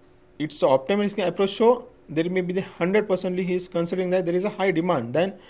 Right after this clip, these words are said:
select the maximum values from all these values and select the maximum from there.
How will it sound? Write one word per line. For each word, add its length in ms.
select 400
the 80
maximum 540
values 320
from 240
all 300
these 200
values 460
and 180
select 580
the 280
maximum 480
from 260
there. 200